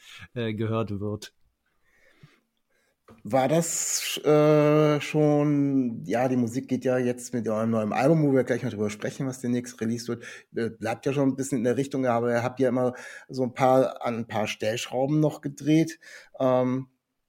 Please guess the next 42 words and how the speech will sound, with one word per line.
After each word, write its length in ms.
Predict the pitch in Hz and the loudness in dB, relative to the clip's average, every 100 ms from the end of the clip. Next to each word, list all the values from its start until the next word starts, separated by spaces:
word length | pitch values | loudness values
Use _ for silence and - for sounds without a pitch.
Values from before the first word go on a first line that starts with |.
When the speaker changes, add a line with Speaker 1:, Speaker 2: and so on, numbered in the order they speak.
| _ _ - | _ _ -6
Speaker 2:
was 320 | - - - | -2 0 2
war 160 | 156 | 2
euch 200 | 139 135 | 2 0
da, 340 | - 139 139 117 | 4 4 4 2
was 200 | 127 - | -4 0
war 100 | 110 | 2
euch 160 | 127 | 2
da 200 | 131 123 | 2 0
wichtig, 520 | 135 170 143 - - - - | 0 -2 -6 -10 -16 -18 -4
äh, 340 | 127 123 120 | 2 4 2
vielleicht 320 | 117 113 - | 0 -6 -6
in 60 | 123 | -2
der 100 | 120 | 0
Veränderung? 580 | 131 104 160 131 104 98 | 0 2 4 4 2 -2
Ihr 100 | 104 | -4
habt 140 | 107 | -2
ja 60 | 117 | -2
dann 260 | 117 113 - - - _ | -2 -4 -10 -20 -20 _
nach 300 | 113 110 - | -4 -4 -4
zwanzig 400 | - 113 110 - | -10 -8 -8 -10
achtzehn 300 | 120 - 127 | -10 -6 -6
so 200 | 117 117 | -4 -6
noch, 240 | 117 101 - | -10 -12 -12
das 180 | - | -6
war 120 | 117 104 | -2 -2
euer 140 | - | 0
erstes 540 | 131 139 - 139 - - | -2 -2 -4 -6 -8 -4
Album 420 | 120 147 196 220 | 0 2 2 2
komplett, 380 | 208 175 - - | -2 -4 -6 -4
glaub 180 | 185 185 | -2 0
ich. 240 | 220 214 _ _ _ - | -2 -4 _ _ _ -8
Speaker 1:
Mhm. 200 | 110 131 | -4 -2
Speaker 2:
Und 160 | 131 | -2
dann 120 | 120 117 | -2 0
gab's 260 | 127 127 | 0 0
auch 160 | - 123 | -4 -2
noch 160 | 120 - | -4 -2
ein, 480 | 113 113 113 104 - | 0 0 -2 -4 -2
ähm, 480 | 113 107 107 104 104 | -2 -2 -2 -6 -8
zweites 720 | - - 120 143 147 - - | -10 -2 0 0 -2 -4 -8
Album 560 | 120 123 131 135 135 127 | -2 0 0 0 0 -2
hinterher, 720 | 127 104 117 139 175 214 | -2 -2 0 0 2 0